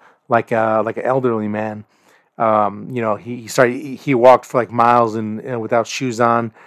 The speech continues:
uh, raggedy clothes, uh, blew bullet holes through his own hat, and came up with a story that, "Hey, I'm, I'm being chased by U S Marshals," you know, and all that kind of stuff. And he actually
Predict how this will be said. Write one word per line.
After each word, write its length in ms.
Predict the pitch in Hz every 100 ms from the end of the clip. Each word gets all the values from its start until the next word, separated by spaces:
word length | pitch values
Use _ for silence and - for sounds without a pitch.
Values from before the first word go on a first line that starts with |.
| _ _
uh, 280 | 104 104 104
raggedy 380 | 104 120 120 113
clothes, 560 | - 127 117 120 117 113
uh, 260 | 110 110
blew 480 | 104 107 123 120 107 104 _ _ _ _ _ _
bullet 280 | - 127 113
holes 340 | 123 120 117
through 240 | - 135 120
his 100 | 107
own 160 | 120
hat, 460 | 107 123 123 123 - _ _ _ _
and 100 | 120
came 160 | 131 123
up 140 | 113
with 260 | 110 110 104
a 40 |
story 420 | - 135 123 117
that, 160 | 113 107
"Hey, 260 | 135 131
I'm, 160 | 117 117
I'm 160 | 113 117
being 220 | 120 110
chased 420 | - 120 113 -
by 120 | 120
U 200 | 110 113
S 160 | 104 -
Marshals," 680 | 120 127 - 117 110 95 _ _ _ _ -
you 80 | 117
know, 140 | 107
and 80 | 107
all 100 | 113
that 100 | 107
kind 100 | 113
of 60 |
stuff. 240 | - 117 110
And 100 | 110
he 120 | 139
actually 560 | 143 - - 123 117